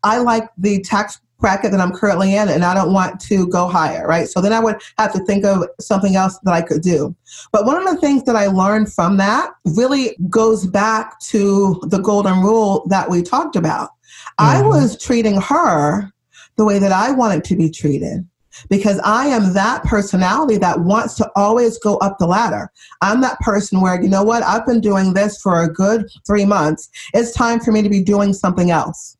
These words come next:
Speaker 2: Mm-hmm.
Speaker 1: And so I was treating her the way that I would want to be treated. And I wasn't focusing in on that emotional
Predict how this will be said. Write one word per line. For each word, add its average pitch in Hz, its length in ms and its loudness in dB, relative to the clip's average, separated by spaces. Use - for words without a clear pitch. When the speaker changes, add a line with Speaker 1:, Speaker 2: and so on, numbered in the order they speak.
Speaker 2:
Mm-hmm. 143 640 2
Speaker 1:
And 196 120 2
so 208 160 0
I 220 160 2
was 339 200 -4
treating 214 360 0
her 269 320 2
the 208 100 2
way 202 120 2
that 202 220 0
I 202 200 2
would 220 200 0
want 196 280 0
to 196 100 -2
be 175 120 2
treated. 196 600 -2
And 196 100 2
I 190 100 0
wasn't 226 460 0
focusing 208 480 0
in 214 200 2
on 190 200 2
that 185 220 -2
emotional 190 760 2